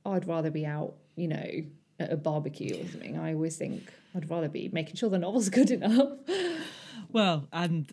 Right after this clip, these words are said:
Speaker 2: and they are, but you're one of the few authors I know who, you know, if you're not happy with how a story's going, you'll, you'll delete hundred thousand
Speaker 1: Yeah.
Speaker 2: words if you have to and,
Speaker 1: Yeah.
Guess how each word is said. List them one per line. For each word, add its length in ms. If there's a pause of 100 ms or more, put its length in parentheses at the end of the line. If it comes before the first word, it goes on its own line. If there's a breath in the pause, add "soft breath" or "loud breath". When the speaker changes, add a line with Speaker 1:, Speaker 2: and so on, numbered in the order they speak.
Speaker 2:
and 220
they 160
are, 80
but 140
you're 200
one 160
of 80
the 100
few 300
authors 320
I 160
know 320
who, 400
you 120
know, 200
if 180
you're 140
not 240
happy 420
with 220
how 160
a 80
story's 800 (580 loud breath)
going, 560
you'll, 400 (140)
you'll 340
delete 580 (320)
hundred 420
thousand 380
Speaker 1:
Yeah. 80
Speaker 2:
words 320
if 160
you 60
have 380
to 420
and, 100
Speaker 1:
Yeah. 440